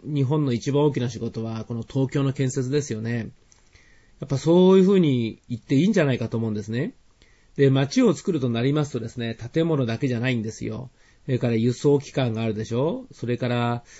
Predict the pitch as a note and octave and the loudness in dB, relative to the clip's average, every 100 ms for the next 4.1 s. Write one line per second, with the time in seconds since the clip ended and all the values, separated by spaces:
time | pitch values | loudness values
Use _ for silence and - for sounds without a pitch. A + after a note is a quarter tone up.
0 | - _ C3+ D3 C#3+ B2+ B2+ C3+ B2+ A#2 | -20 _ -2 0 0 0 -2 -2 -2 -2
1 | B2 A#2+ A2 A#2+ C3+ C#3+ C3 C3 A2 - | -2 -2 -2 2 4 4 4 0 -2 -6
2 | _ _ - A#2 G#2+ D#3+ D3+ C3 G#2+ F#2+ | _ _ -10 -8 -2 2 4 4 2 -4
3 | - _ - A2+ A#2+ D3 D#3 C#3+ A2+ F#2+ | -10 _ -12 -4 4 4 4 2 0 -2
4 | - | -8